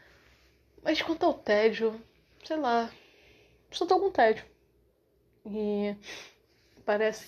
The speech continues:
que nada que eu faço é suficiente pra me tirar do tédio. Eu, por exemplo, vou contar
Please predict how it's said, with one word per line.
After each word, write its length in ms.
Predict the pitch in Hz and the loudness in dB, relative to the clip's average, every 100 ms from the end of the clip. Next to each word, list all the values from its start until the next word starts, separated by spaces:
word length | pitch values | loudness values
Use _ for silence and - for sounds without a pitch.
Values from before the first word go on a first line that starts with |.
| - | -10
que 120 | 240 | -4
nada 260 | 226 226 | -2 -4
que 120 | 226 247 | -4 -8
eu 60 | |
faço 440 | 240 180 151 - 214 | -4 -2 -2 -4 -10
é 40 | |
suficiente 680 | - 220 240 - 220 220 - | -4 -4 -4 -8 -8 -10 -10
pra 160 | 233 | -8
me 80 | 214 | -8
tirar 280 | 202 - 208 | -8 -4 -2
do 120 | 214 | -2
tédio. 440 | 226 214 220 196 - _ _ _ _ _ _ _ - _ | -4 -6 -6 -8 -14 _ _ _ _ _ _ _ -20 _
Eu, 100 | 226 | -4
por 140 | 233 262 | 2 2
exemplo, 400 | 208 190 185 240 | 4 -2 -2 0
vou 100 | 311 | 2
contar 420 | 381 330 - | 2 2 2